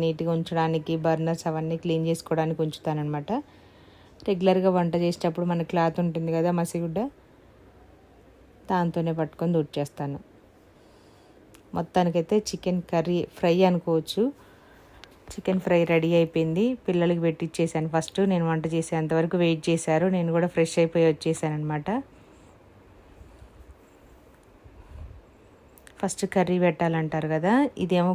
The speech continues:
గుర్తుండట్లేదు, ఎందుకంటే చిన్నప్పటి నుంచి అలవాటు లేదు కాబట్టి గుర్తుకుండట్లేదు.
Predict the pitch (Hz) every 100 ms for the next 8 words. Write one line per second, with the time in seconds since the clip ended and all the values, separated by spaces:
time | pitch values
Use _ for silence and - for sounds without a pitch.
0 | 170 165 - 190 185 185 170 165 170 175
1 | 175 - 170 170 - 170 170 202 175 165
2 | 175 175 165 165 165 156 160 - 220 196
3 | 175 - - - - - - - - 175
4 | - 170 170 160 165 156 156